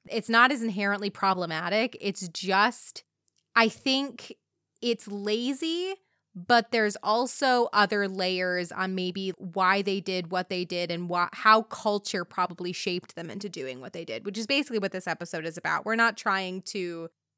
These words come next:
give, like, a definitive explanation, but we're trying to contextualize it as best as we can so that we can understand why they did what they did and dissect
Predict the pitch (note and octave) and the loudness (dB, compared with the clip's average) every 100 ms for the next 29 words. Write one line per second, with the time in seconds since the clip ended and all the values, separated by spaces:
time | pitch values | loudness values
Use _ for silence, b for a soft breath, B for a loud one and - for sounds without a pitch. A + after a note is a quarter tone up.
0 | _ - G#3+ G3+ G3 G3 F#3+ F3 E3 C#3 | _ -2 0 2 0 0 0 0 -2 -4
1 | A2 - - G3 G3+ - F3+ G3+ A3+ B3 | -8 -12 -12 -4 -2 -2 -2 2 4 4
2 | - - B3+ C4 C4 C4+ A3+ G3+ F#3+ - | 2 0 0 0 0 0 0 0 -2 -6
3 | _ - B3+ B3+ D#4 - G#3+ G#3 G3+ - | _ -2 4 4 4 2 0 0 -2 -2
4 | G#3+ F#3+ G3 E3+ F3+ D#3+ F#3 F#3+ F#3 - | 0 2 0 -2 -4 -2 -2 -2 -6 -8
5 | F#3 E3+ E3 F3+ - F3+ E3+ F3 F3+ G#3+ | -6 -4 -4 -2 -4 -4 -4 -6 -6 0
6 | A3 A3+ A#3+ - B3 A#3+ B3+ C4 - _ | 0 0 -2 0 0 0 0 -4 -12 _
7 | _ _ _ _ F3+ F#3+ G3+ G#3+ A3+ A3 | _ _ _ _ -2 2 4 4 2 0
8 | G#3 A3 A3 A#3 A#3 A#3 A#3 B3 C4 _ | -2 -2 -2 -2 -4 -4 -2 -2 -6 _
9 | _ _ _ _ - G3 F#3+ F#3+ F#3 F3 | _ _ _ _ -2 4 4 4 0 -6
10 | F3+ - - _ _ G3 F3+ G#3+ A3 - | -8 -12 -16 _ _ -10 2 4 4 0
11 | - G#3+ A#3+ - - - | 4 4 4 -2 -10 -10